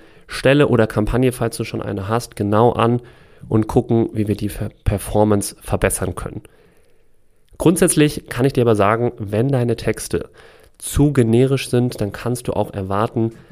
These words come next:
dass deine Bewerbungen in der Regel schlecht qualifiziert sind. Das gilt eigentlich immer, egal auch welche Einstellung du im Werbeanzeigenmanager und so weiter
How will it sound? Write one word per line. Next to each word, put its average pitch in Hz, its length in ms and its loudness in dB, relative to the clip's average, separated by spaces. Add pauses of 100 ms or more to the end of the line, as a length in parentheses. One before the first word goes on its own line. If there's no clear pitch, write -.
(120)
dass 104 180 -4
deine 104 240 -2
Bewerbungen 101 520 0
in 104 60 -4
der 98 140 -2
Regel 101 440 0
schlecht - 360 -2
qualifiziert 95 640 -4
sind. - 260 -16 (460)
Das 107 280 -2
gilt 113 360 2
eigentlich 104 500 -6
immer, 135 400 2
egal 104 400 -2 (380)
auch 104 400 2 (400)
welche 110 320 0
Einstellung 104 500 0
du 104 220 -2
im 95 240 -6
Werbeanzeigenmanager 101 1120 -2
und 107 140 -4
so 92 140 -10
weiter 92 420 -2